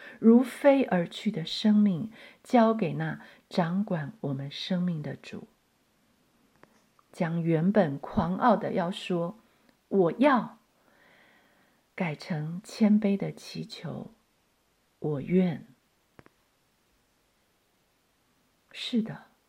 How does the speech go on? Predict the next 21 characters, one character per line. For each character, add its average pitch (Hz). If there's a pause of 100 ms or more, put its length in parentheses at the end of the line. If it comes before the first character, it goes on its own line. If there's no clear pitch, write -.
(280)
，“我 156
愿” 226 (920)
是 -
一 214
个 196
交 277
出 247
主 170
权 147
的 160
态 226
度， - (1200)
是 -
敬 185
畏 175
神 139
的 -
态 160
度。 - (1900)
“我 156
愿 175